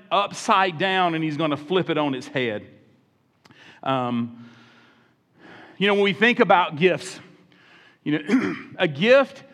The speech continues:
is an empowerment, an ability that comes from God to do certain things well.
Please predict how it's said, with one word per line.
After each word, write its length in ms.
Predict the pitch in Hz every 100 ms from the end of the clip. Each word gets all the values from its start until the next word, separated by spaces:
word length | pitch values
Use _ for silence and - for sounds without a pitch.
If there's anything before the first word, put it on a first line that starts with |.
| - - -
is 500 | 190 190 190 180 160
an 340 | - 170 185
empowerment, 1080 | 185 180 - 190 208 240 247 247 233 240 233
an 140 | 185
ability 720 | 180 143 190 220 240 233 220 214
that 200 | 185 -
comes 340 | 220 226 226
from 300 | - 220 185
God 400 | 175 190 190 190
to 100 | 190
do 300 | 143 208 226
certain 480 | 226 - 214 196 180
things 440 | 196 208 208 196
well. 460 | 160 156 139 120 117